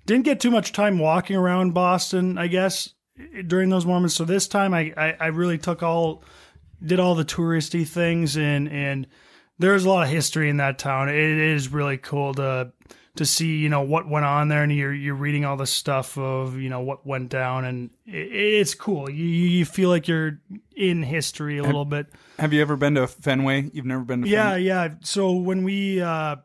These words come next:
Speaker 1: well,
Speaker 2: Oh, we
Speaker 1: we
Speaker 2: did.
Speaker 1: went there.
Speaker 2: Yeah,
Speaker 1: Yeah,
Speaker 2: yeah.
Speaker 1: I've never been there for a game, but we
Speaker 2: Okay.
Speaker 1: went there and had dinner there or whatever. That Fenway strip outside the, the park with
Speaker 2: Yeah.
Speaker 1: all the bars. Oh.
Speaker 2: Yeah.
Speaker 1: I mean, there's just so many cool places in Boston, but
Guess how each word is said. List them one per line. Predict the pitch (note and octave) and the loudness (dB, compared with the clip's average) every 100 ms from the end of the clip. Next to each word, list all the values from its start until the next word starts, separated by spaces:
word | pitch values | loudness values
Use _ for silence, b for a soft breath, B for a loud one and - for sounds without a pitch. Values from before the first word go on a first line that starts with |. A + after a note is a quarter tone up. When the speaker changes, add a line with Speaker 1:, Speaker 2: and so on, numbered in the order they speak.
| _ _ _ _ _ _ _ _ - | _ _ _ _ _ _ _ _ 0
Speaker 1:
well, | B3 G#3 | 4 4
Speaker 2:
Oh, | F#3+ | 2
we | E3 E3+ F3+ | -2 0 4
Speaker 1:
we | C4+ | 6
Speaker 2:
did. | |
Speaker 1:
went | - C4 | 4 4
there. | A#3 F3+ | 2 2
Speaker 2:
Yeah, | C#3 G#2+ | 0 -2
Speaker 1:
Yeah, | G3+ A#3 F#3 | -4 -2 0
Speaker 2:
yeah. | C3+ F#3+ | 0 0
Speaker 1:
I've | G#3 A#3 | 2 2
never | B3 B3+ | 2 2
been | A3+ A3+ | 0 0
there | G#3+ | 0
for | F#3+ G3+ | -2 -4
a | F3 | -4
game, | F3 F3 | -4 -2
but | D#3 C3+ | 0 2
we | G#3+ | 2
Speaker 2:
Okay. | G3+ | 2
Speaker 1:
went | G3 | 2
there | F#3+ | 2
and | F3+ | 0
had | D#3+ E3+ | 0 -2
dinner | D3 E3+ E3 | -2 0 0
there | D#3 D3+ | -2 -2
or | D3+ | -2
whatever. | D3+ D3 D3 C#3+ C#3 - _ b b b - | -4 -4 -4 -6 -10 -16 _ b b b -2
That | F#3 G3+ | 0 0
Fenway | - G3 G3 F#3 F3+ F3 D#3 - | -2 0 2 4 2 2 -2 -4
strip | - - F#3 F#3 - | -8 -4 -4 -4 -4
outside | E3 E3+ - D#3+ E3 D#3 | -4 -4 -4 -2 -4 -4
the, | D#3+ D3+ D3 D3 | -4 -4 -6 -8
the | D3+ | -12
park | - D3+ D#3+ E3 | -8 -6 -6 -4
with | C3+ | -2
Speaker 2:
Yeah. | A#2 D#3 | -2 -2
Speaker 1:
all | D#3+ | -4
the | D#3 | -6
bars. | C#3+ C#3 D3+ E3 - - | -4 -4 -4 -4 -8 -10
Oh. | E3 C#3 A#2 b | -8 -8 -10 b
Speaker 2:
Yeah. | B2 A2+ E2+ - | -4 -4 -4 0
Speaker 1:
I | A3+ | 2
mean, | A#3 | 4
there's | A#3 B3+ B3 | 4 4 2
just | A3+ - | 0 2
so | G#3+ G3+ | 2 2
many | G3 F3 | 2 0
cool | - F3+ D#3 | 0 0 0
places | E3 D3+ - D3 | -2 -2 -4 -4
in | C#3 | -4
Boston, | C3 C3+ B2+ - C3+ C3+ | -2 -2 -2 -4 -6 -4
but | D3+ | -4